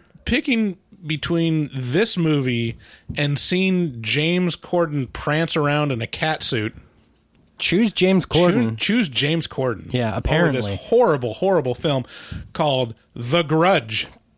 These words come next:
Speaker 2: Twenty twenty.
Speaker 1: from twenty twenty. Uh, we'll start out by giving a brief review and our score for the movie. We score on a scale of one to ten, one being a miserable dredge where it makes you angry, five being a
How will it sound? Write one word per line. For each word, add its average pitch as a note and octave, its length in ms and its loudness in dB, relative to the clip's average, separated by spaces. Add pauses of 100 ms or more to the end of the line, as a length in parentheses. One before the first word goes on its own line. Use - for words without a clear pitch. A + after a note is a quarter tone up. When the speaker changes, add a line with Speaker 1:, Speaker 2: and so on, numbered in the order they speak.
(160)
Speaker 2:
Twenty A#2+ 320 -2
twenty. A2 360 -2
Speaker 1:
from A#2 140 -4
twenty D#3 260 -4
twenty. D3 320 -2 (520)
Uh, C3+ 460 2
we'll D#3 140 2
start G#3 240 2
out F#3 140 2
by D#3+ 120 2
giving E3 280 0
a C3+ 40 -2
brief D3 400 0
review D3+ 600 2
and C#3 240 0
our A3 300 4
score B2 340 -2
for A#2+ 160 -2
the A#2 80 0
movie. A2+ 340 0 (380)
We B2+ 80 -2
score D3+ 240 -2
on C3+ 60 0
a B2 40 0
scale C#3+ 300 0
of A#2 80 -4
one C#3+ 200 0
to C3+ 60 0
ten, C#3+ 320 -2
one C#3 260 -2
being C3 200 -2
a A#2+ 40 -2
miserable A#2+ 380 -2
dredge F3 480 0
where B2+ 160 0
it A#2 80 -4
makes A#2+ 300 -4
you A2 240 -2
angry, D3 460 -2 (240)
five F#3+ 420 0
being D3+ 200 0
a C#3 120 -2